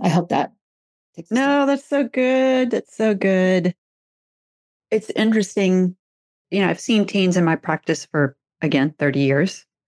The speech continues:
Speaker 1: Mm-hmm.
Speaker 2: And so a lot of those teens did not want to come to therapy. Now,
Speaker 1: Right.
Speaker 2: actually, it's interesting.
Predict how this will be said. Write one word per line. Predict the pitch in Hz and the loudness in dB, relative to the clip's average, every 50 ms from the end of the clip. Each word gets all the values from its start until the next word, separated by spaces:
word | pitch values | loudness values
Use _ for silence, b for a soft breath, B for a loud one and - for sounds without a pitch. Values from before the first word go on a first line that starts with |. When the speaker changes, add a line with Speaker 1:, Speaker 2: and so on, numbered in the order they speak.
| _ _ 214 | _ _ -2
Speaker 1:
Mm-hmm. | 196 170 185 180 180 196 220 226 - _ _ _ _ _ _ _ _ _ _ | 0 2 2 2 2 0 0 -4 -8 _ _ _ _ _ _ _ _ _ _
Speaker 2:
And | 196 196 190 190 190 190 190 190 190 190 185 180 185 _ _ _ _ _ _ _ _ _ _ _ _ _ _ _ _ _ _ _ _ _ _ _ | -2 0 2 2 2 2 2 2 2 0 0 -2 -6 _ _ _ _ _ _ _ _ _ _ _ _ _ _ _ _ _ _ _ _ _ _ _
so | - - 240 220 180 - - | -10 -4 0 0 0 0 0
a | 175 | 0
lot | 170 170 165 160 170 | 0 0 0 2 0
of | 180 175 | 0 2
those | 196 208 214 - | 0 0 -2 -2
teens | - 254 233 233 233 226 233 | -2 0 2 2 2 0 0
did | - 202 180 175 | -2 -2 0 0
not | 170 160 160 - 139 | 0 0 -2 -2 0
want | 143 147 - - - | 0 0 0 -2 -4
to | 190 | -4
come | 196 - 214 208 214 214 | -2 0 0 2 2 2
to | 214 | 0
therapy. | 208 - 220 202 208 208 - 226 226 247 277 - _ _ _ _ _ _ _ _ _ | 0 0 0 0 0 0 0 0 0 0 0 -2 _ _ _ _ _ _ _ _ _
Now, | - - - | -6 -4 -2
Speaker 1:
Right. | 269 339 - | -2 -2 0
Speaker 2:
actually, | 453 453 - | 0 0 -2
it's | 202 - - | -2 -2 -2
interesting. | 254 269 285 311 285 294 - 247 220 196 185 190 196 196 | -2 0 0 0 -2 -2 -2 -2 0 0 0 0 -2 -2